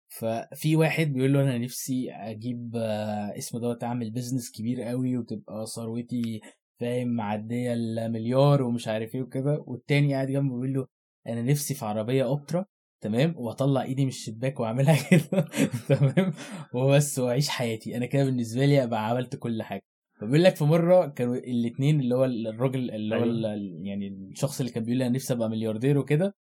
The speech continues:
Speaker 1: وصاحبي دوت كانوا ماشيين وشافوا صاحبهم التالت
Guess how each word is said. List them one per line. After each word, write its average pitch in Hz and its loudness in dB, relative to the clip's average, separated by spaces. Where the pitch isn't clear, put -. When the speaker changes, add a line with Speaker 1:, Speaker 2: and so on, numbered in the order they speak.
Speaker 1:
وصاحبي 139 2
دوت 147 2
كانوا 117 -4
ماشيين 156 -4
وشافوا 170 -2
صاحبهم 165 0
التالت 147 -2